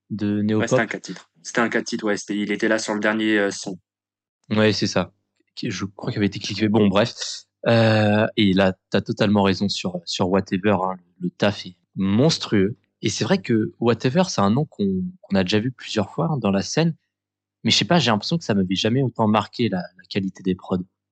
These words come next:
Speaker 1: Là, c'est vraiment, euh, c'est spectaculaire, quoi. Le, le sound design, les textures, et cetera.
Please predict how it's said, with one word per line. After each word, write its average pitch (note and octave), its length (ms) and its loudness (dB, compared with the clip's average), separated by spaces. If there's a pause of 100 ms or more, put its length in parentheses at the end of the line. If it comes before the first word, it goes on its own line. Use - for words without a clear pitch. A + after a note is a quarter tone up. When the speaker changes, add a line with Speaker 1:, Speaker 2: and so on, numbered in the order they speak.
(400)
Speaker 1:
Là, C#3+ 140 2
c'est - 180 -4
vraiment, G2 480 0
euh, F#2 40 -2 (420)
c'est - 140 -10
spectaculaire, - 760 -2
quoi. F#2 140 -6
Le, F2+ 120 -6
le F#2 160 -8
sound G#2 320 -2
design, A2 640 0
les F#2 180 -6
textures, A#2 520 -4
et F#2 80 -6
cetera. C3 500 -4